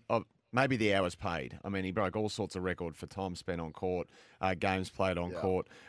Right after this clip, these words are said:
Speaker 1: Um, what I was amazed about, and maybe the reason Sinner was able to get up was, um, was the connection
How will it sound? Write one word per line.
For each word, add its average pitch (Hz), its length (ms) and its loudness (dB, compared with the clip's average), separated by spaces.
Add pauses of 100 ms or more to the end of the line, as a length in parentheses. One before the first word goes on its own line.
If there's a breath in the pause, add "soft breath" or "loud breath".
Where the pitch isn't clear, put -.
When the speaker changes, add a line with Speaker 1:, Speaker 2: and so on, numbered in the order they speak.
Speaker 1:
Um, 117 240 4
what 160 260 4
I 135 420 6
was 107 220 2
amazed 92 360 2
about, 90 140 2
and 104 100 0
maybe 135 260 2
the 101 140 2
reason 92 600 0
Sinner 98 320 -2
was 85 160 -2
able 90 320 2
to 82 100 -4
get 85 200 -2
up 98 220 4
was, 90 340 -2
um, 92 300 2
was 92 160 -4
the 104 100 2
connection 101 540 -2